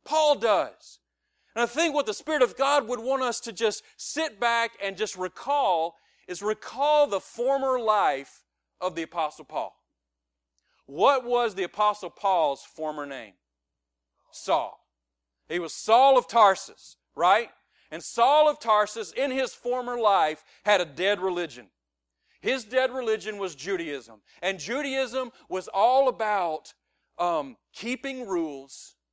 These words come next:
following laws, so that you can puff yourself up in front of all your religious friends. And not only that, Saul of Tarsus was all about fleshly pride. He was all about heaping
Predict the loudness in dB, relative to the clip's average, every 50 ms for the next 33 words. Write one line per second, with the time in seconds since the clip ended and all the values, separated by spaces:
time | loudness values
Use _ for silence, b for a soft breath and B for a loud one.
0 | _ _ _ _ _ _ -4 0 2 4 4 4 4 2 0 -2 -4 -4 -2 2
1 | 4 4 6 4 2 0 -2 -6 -10 -16 -18 -20 -20 -20 -20 _ _ _ _ _
2 | _ _ -16 -14 -4 0 2 2 2 0 -2 -2 0 0 0 -2 -4 -8 -10 -8
3 | -6 -8 -8 -8 -6 -2 -2 -2 -2 -4 -6 -6 -6 -6 -6 -4 -2 -2 -2 -2
4 | -2 -2 -2 -2 -2 -4 -10 -10 -8 -8 -8 -8 -6 -6 -6 -6 -6 -6 -10 -12
5 | -12 -12 -12 -12 -14 -14 -18 -20 -20 -18 -18 -18 -20 _ _ -20 -20 -20 -20 _
6 | _ _ _ _ _ _ _ _ _ _ B B B B B -4 -2 2 4 4
7 | 4 2 0 -2 -2 0 0 0 0 0 -2 -4 b b b b b -20 -20 -4
8 | 0 2 4 4 6 4 4 2 -2 -2 2 2 2 2 0 -2 -6 -6 -6 -8
9 | b b _ 0 2 2 2 0 2 2 4 6 6 6 6 6 2 2 2 2
10 | 4 6 4 4 2 0 -6 -8 -2 -2 0 0 -2 -4 -6 -8 -10 -8 -4 0
11 | 0 2 2 0 -4 -8 -12 _ _ _ b b b b -8 -4 -2 0 -2 -2
12 | 0 2 4 6 6 6 4 4 2 2 0 0 0 0 -4 b b b -4 -4
13 | -2 -2 -4 -4 -6 -6 -6 -8 -10